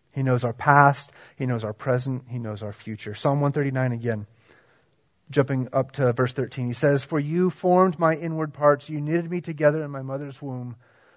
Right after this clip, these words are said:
I praise you, for I am fearfully and wonderfully made." When's the last time you looked at your, yourself in the mirror and said, "I am fearfully and wonderfully made"?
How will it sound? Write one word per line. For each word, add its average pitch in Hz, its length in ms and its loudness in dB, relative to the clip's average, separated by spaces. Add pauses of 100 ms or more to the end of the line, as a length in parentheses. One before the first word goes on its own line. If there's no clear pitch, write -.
I 147 120 4
praise 180 540 4
you, 143 80 -6
for 151 180 -2
I 139 120 2
am 123 80 -8
fearfully 156 480 -8
and 123 120 -8
wonderfully 120 360 -12
made." 101 380 -12 (920)
When's 254 200 2
the 277 40 0
last 202 280 8
time 170 180 2
you 170 180 -2
looked 170 220 0
at 156 120 -8
your, 139 240 0 (280)
yourself 139 640 8
in 147 80 -6
the 139 80 -6
mirror 143 340 -2
and 127 200 -8
said, 127 260 -2
"I 139 160 -6
am 120 160 -6
fearfully 127 720 -10
and 101 220 -14
wonderfully 104 560 -12
made"? 98 360 -18